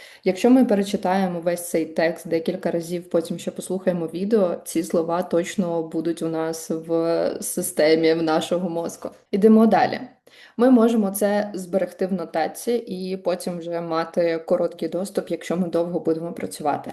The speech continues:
А вже ж, якщо у вас п'ятдесят джерел і якийсь великий проект, ви будете довго працювати над ним, але для короткого я вам просто показую, як швидко це можна зробити.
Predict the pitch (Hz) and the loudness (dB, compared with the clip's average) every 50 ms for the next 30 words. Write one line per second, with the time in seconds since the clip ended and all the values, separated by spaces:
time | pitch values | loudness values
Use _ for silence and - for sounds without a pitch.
0 | - - 180 175 190 202 226 208 208 190 - - 190 180 175 175 180 - - 180 | -4 -4 -2 2 4 2 4 4 2 -2 0 2 2 4 4 2 0 -2 -4 -4
1 | 165 170 - - 175 160 160 160 165 175 165 165 170 202 226 247 - - - - | -4 -4 -4 -2 -2 -2 -2 -2 -4 -2 0 0 0 0 0 -2 -4 -12 -20 -20
2 | - _ - - 180 185 185 180 165 - - - 175 165 - 160 160 - - 165 | -20 _ -8 -6 -4 -2 0 0 0 -2 -2 -6 -6 -6 -4 -6 -6 -2 0 0
3 | 170 175 170 170 - 165 165 - 156 147 156 175 190 - - 165 160 165 170 165 | 2 2 2 0 -2 -4 -2 0 0 2 2 2 0 -2 -4 -4 -4 -4 -6 -6
4 | 170 165 - 160 160 170 165 160 165 165 - - - - - - - 160 160 160 | -6 -6 -6 -4 0 0 0 0 0 -6 -8 -10 -10 -10 -10 -6 -4 -4 -4 -4
5 | - 170 170 175 165 156 165 185 233 269 247 269 - 175 170 175 175 180 175 175 | -6 -8 -8 -8 -8 -4 -2 0 2 0 0 -2 -4 -4 -2 0 0 0 0 0
6 | 170 165 165 - - - - 175 170 170 175 - 180 170 170 175 185 180 - - | 0 -2 -4 -8 -16 -12 -6 -2 -2 -2 0 0 2 4 4 2 2 0 -2 -4
7 | 220 202 175 175 165 170 160 165 165 165 - 185 180 - - - - - - - | -4 -4 -4 -6 -6 -6 -6 -6 -6 -6 -6 -6 -6 -8 -12 -10 -10 -8 -4 -2
8 | 165 165 170 196 175 170 175 - - - - - - - 165 160 - - - - | -2 -2 0 -2 -4 -4 -6 -12 -16 -20 -18 -8 -2 -2 -2 -2 -4 -8 -6 -4
9 | 180 185 180 - - 165 - - 165 165 160 165 165 170 165 165 165 165 156 - | -4 -4 -4 -4 -8 -6 -4 -4 -4 -2 -4 -6 -6 -8 -6 -6 -6 -6 -4 -4
10 | - - - - - 208 | -6 -6 -6 -8 -10 -10